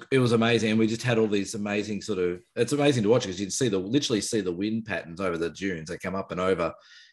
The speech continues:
like, they don't get very high, maybe knee high, but you just saw the, the whole, uh, whole, whole pattern and, and wind trends going over this, this thing. It was incredibly good. And like I said, we had a great trip. Uh, we were in, I woke up this morning in Freycinet.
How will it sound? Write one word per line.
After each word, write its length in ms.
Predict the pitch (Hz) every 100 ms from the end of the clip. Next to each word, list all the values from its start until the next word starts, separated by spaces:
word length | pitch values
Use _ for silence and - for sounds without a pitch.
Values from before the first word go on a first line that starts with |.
| -
like, 120 | 98
they 60 | 107
don't 180 | 113
get 140 | 110 85
very 220 | 98 85
high, 400 | 92 104 87 87
maybe 320 | 92 95 90
knee 180 | 85 92
high, 400 | 85 90 92 80
but 120 | 82
you 100 | 82
just 180 | 87 -
saw 120 | 92
the, 200 | 85 80 - - - _ _
the 60 | 95
whole, 340 | 95 101 92
uh, 340 | 87 85 82 87
whole, 340 | 104 92 - _ -
whole 220 | 101 92
pattern 320 | - 101 95
and, 200 | 87 82
and 280 | 85 82 80
wind 240 | 92 95
trends 340 | - 87 80 82
going 260 | 90 82
over 120 | 82 80
this, 400 | 85 - - -
this 220 | 87 -
thing. 300 | 95 85 82
It 100 | 87
was 320 | 85 80 - _ _ - - -
incredibly 520 | 110 110 - 147 120 117
good. 200 | 143 160
And 220 | 113 113
like 120 | 123
I 20 |
said, 140 | 104 117
we 40 |
had 60 | 117
a 60 | 110
great 240 | 123 117
trip. 260 | - 110 - _
Uh, 220 | 98 92 92
we 140 | 95
were 300 | 90 101 98
in, 260 | 95 95 -
I 80 | 101
woke 240 | 104 107 104
up 80 |
this 200 | 95 -
morning 260 | 98 101 95
in 80 | 87
Freycinet. 680 | - 98 98 92 123 139